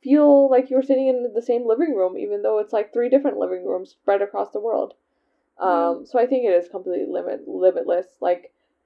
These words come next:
Speaker 1: I'm a huge Harry, Harry Potter, like, Harry Potter nerd,
Speaker 2: <laughs>
Speaker 1: and so for me, a lot of my inspiration came from, like, what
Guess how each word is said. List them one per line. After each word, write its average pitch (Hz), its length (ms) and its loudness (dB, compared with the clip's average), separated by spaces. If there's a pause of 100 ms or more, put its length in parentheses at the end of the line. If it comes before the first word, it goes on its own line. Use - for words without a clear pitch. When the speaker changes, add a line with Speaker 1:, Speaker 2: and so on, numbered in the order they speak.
(440)
Speaker 1:
I'm 311 220 2
a 330 60 4
huge 226 480 -4
Harry, 220 280 2
Harry 208 220 0
Potter, 202 420 -2
like, 190 200 0 (100)
Harry 208 240 4
Potter 202 220 2
nerd, 208 580 4
Speaker 2:
<laughs> - 20 -12
Speaker 1:
and 226 300 -2
so 214 320 4
for 247 160 4
me, 208 500 0 (380)
a 220 100 2
lot 196 400 4
of 202 140 -2
my 196 140 2
inspiration 190 500 -2
came 190 240 -6
from, 180 180 -6
like, 180 320 -6
what 185 480 0